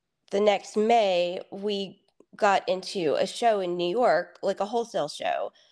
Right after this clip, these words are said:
Um, at the very last minute, we'd been trying to get in, and, um, it was full, and then someone didn't pay their, their fee.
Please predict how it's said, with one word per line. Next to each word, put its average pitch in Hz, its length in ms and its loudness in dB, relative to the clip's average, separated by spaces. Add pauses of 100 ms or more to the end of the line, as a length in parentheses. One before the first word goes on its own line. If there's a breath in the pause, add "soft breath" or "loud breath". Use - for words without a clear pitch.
(400 soft breath)
Um, 202 240 2
at 196 120 0
the 208 80 -2
very 208 260 2
last 190 300 -4
minute, 180 420 0 (160)
we'd 196 220 -8
been 185 160 -8
trying 196 400 -4
to 202 140 -10
get 180 180 -6
in, 175 380 0 (140)
and, 170 560 -2
um, 160 480 -6
it 190 100 -4
was 175 160 -12
full, 185 580 -2 (260)
and 202 120 -4
then 196 100 -4
someone 202 260 0
didn't 196 320 -6
pay 185 220 -6
their, 156 440 -4 (200)
their 165 180 -6
fee. 208 560 -8